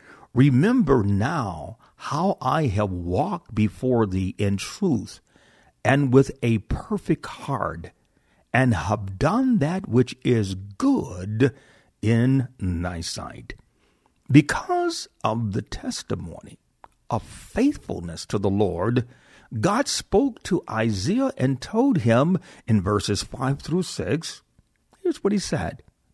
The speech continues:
"Turn again and tell Hezekiah, the captain of my people,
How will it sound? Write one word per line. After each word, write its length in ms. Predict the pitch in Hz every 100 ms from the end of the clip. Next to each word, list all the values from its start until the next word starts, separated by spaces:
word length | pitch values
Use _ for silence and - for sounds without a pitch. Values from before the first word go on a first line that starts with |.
| _
"Turn 220 | - 302
again 540 | 302 269 254 - 139 139 _ _ _ _ _ _ _
and 140 | 175 170
tell 200 | 226 165
Hezekiah, 800 | 143 147 110 - - 67 - - _ _ _ _ -
the 100 | 117
captain 440 | - 92 - 107
of 140 | 90
my 140 | - 85
people, 640 | - - 85 - 82